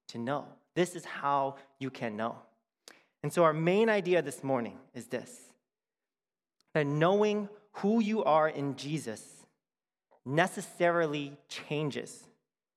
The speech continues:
the way you live. Okay, let me say that one more time. Knowing who you are in Jesus necessarily changes the way you live. You see that throughout this text here from verses three to six, right? That if we know him,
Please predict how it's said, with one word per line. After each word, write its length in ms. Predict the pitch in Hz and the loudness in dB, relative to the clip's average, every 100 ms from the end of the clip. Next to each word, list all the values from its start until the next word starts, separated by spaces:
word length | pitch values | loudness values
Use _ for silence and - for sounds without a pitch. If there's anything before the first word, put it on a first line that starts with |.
| _ _ | _ _
the 80 | 123 | -6
way 160 | 117 | -4
you 200 | 113 107 | -4 -8
live. 400 | 101 107 - - _ _ _ _ _ _ _ _ _ | -12 -14 -16 -20 _ _ _ _ _ _ _ _ _
Okay, 160 | 117 117 | -14 -14
let 100 | 127 | -20
me 60 | |
say 120 | - | -4
that 80 | 127 | -2
one 100 | 117 | -2
more 100 | 117 | -4
time. 320 | 113 107 117 | -6 -6 -2
Knowing 500 | 143 170 180 175 175 170 - _ | 2 2 2 -2 -4 -8 -20 _
who 180 | 170 185 | 2 2
you 220 | 185 170 | 4 4
are 140 | 156 | 4
in 160 | 147 143 | 2 -4
Jesus 480 | 127 117 120 117 - _ _ _ | -8 -6 -8 -8 -20 _ _ _
necessarily 880 | 120 135 131 139 - 123 117 110 107 - _ - | -2 -2 -2 -10 -2 0 0 -4 -8 -16 _ -18
changes 640 | - 131 120 - - - _ _ | -8 -6 -6 -10 -16 -20 _ _
the 60 | 107 | -12
way 120 | 104 | -12
you 140 | 98 | -12
live. 180 | 98 - - _ _ _ - | -14 -16 -18 _ _ _ -10
You 80 | 143 | -10
see 240 | - 185 | 0 4
that 380 | 180 - - - | 4 2 -8 -4
throughout 460 | 156 156 156 - | 4 6 6 4
this 160 | 127 - | -4 -6
text 300 | - 127 - | -6 -6 -4
here 120 | 120 | -6
from 160 | 104 110 | -6 -4
verses 280 | 120 113 - | -4 -4 -8
three 180 | 120 | -6
to 80 | 113 | -6
six, 360 | 104 117 - - _ _ _ _ | -8 -12 -14 -18 _ _ _ _
right? 140 | 123 127 | -4 -2
That 120 | 131 | 0
if 140 | 131 | -2
we 80 | 135 | -2
know 380 | 127 143 170 185 | -2 2 4 2
him, 380 | 156 143 123 | 0 -4 -6